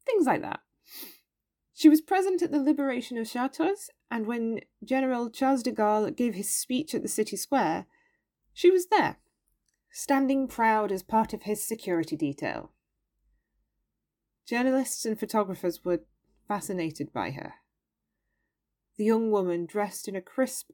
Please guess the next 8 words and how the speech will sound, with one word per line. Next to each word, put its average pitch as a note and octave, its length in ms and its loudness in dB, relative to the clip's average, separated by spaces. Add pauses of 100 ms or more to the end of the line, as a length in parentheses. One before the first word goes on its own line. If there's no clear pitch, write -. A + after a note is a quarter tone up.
white G#3+ 400 -6
blouse F#3 520 -2
and F#3 200 -8
dark G3 300 -4
shorts, - 580 -8 (540)
hat B3+ 280 -4
at A3 140 -8
a F3 180 -2